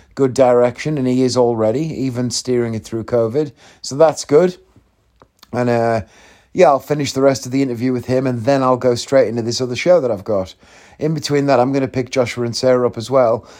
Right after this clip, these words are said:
And I'm currently, I'm having a non-eating day. I'm twenty stone seven. So I did lose a couple of pounds, and then I put a couple on, and then I lost one and put one on, and blah, blah, blah, blah, blah. Yesterday, I was doing really well on the no food,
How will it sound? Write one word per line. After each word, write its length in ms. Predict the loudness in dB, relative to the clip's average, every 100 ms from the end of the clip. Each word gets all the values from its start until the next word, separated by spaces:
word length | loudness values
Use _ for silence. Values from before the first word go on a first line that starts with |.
| -8
And 120 | 0
I'm 120 | 0 2
currently, 640 | 2 4 2 -2 -4 -6 -8
I'm 160 | 0
having 240 | 0 2 0
a 80 |
non-eating 540 | 0 0 0 -2 -4 -2
day. 340 | 0 0 -2 -10 -20 _
I'm 120 | -8
twenty 460 | -2 0 2 0 -6 -8
stone 400 | 0 2 2 0
seven. 580 | 0 2 2 0 -8 -12 -20 -20 _
So 340 | 0 4 4
I 100 | 4
did 220 | 0 -2 0
lose 280 | 2 2
a 60 | 0
couple 260 | -6 -6 -4
of 80 |
pounds, 440 | -2 0 0 -2 -4
and 100 | -2
then 80 | -2
I 60 |
put 180 | -2 -4
a 60 | -4
couple 280 | -6 0
on, 160 | 2 2
and 120 | 0
then 80 | 0
I 40 |
lost 300 | 2 2 0
one 220 | -2 -2 -2
and 120 | -4
put 120 | -4
one 140 | -2
on, 180 | 0 0
and 120 | -2
blah, 200 | 2 2
blah, 120 | 2 2
blah, 180 | 2
blah, 60 | 2
blah. 380 | 0 -2 -2 -6 -14 -20 -20 -4
Yesterday, 920 | 0 2 0 -2 0 0 0 -6 -10 _ _ -8
I 80 | -4
was 160 | -4
doing 240 | -2 -2 0
really 300 | 0 2 4
well 240 | 4 4
on 80 | 0
the 80 | -2
no 180 | -2
food, 520 | -2 -4 -2 -2 -4